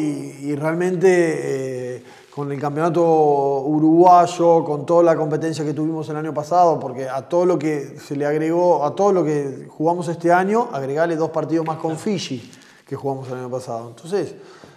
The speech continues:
Speaker 1: y, y Fiji no, no es un
Speaker 2: No, no,
Speaker 1: rival
Speaker 2: exige.
Speaker 1: más, ¿no? <laughs> Exige y mucho. Eh, entonces, este año creo que, que lo hemos armado y planificado mejor,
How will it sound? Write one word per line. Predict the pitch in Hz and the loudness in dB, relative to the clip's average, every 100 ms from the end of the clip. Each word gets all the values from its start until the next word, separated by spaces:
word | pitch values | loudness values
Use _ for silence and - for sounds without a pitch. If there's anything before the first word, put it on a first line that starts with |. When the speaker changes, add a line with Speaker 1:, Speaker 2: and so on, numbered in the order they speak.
| _ | _
Speaker 1:
y, | - - - 127 | -20 -20 -20 -18
y | 120 | -10
Fiji | 190 185 160 123 117 117 - - - - | -6 -4 -6 -8 -10 -12 -16 -20 -20 -18
no, | 127 127 | -16 -12
no | 139 | -4
es | 170 - | -4 -4
un | 156 139 | -6 -4
Speaker 2:
No, | |
no, | 139 | -2
Speaker 1:
rival | 135 139 | 0 -2
Speaker 2:
exige. | 135 120 117 | -2 -4 -4
Speaker 1:
más, | |
¿no? | 165 175 - 147 | -4 -4 -4 -8
<laughs> | - | -8
Exige | - 190 151 | -8 -6 -4
y | 147 | -2
mucho. | 196 185 131 120 - - - - - | 0 -2 -4 -10 -14 -20 -20 -20 -16
Eh, | 127 131 135 131 135 147 | -6 -4 -4 -4 -8 -8
entonces, | 147 180 185 180 - - - | -2 2 4 2 0 -12 -4
este | 185 185 202 | -2 4 4
año | 196 180 | 4 2
creo | 175 185 | 4 4
que, | 160 160 151 139 | 4 2 0 -2
que | - 151 | -2 0
lo | 165 | 2
hemos | 190 196 175 - - | 4 4 2 0 -6
armado | 156 156 160 196 196 185 165 | -2 0 4 4 4 4 4
y | 156 | 2
planificado | 135 151 147 131 143 170 170 170 147 | -2 -4 -6 -8 -4 0 2 2 2
mejor, | 147 - 170 196 - | -4 0 2 2 -2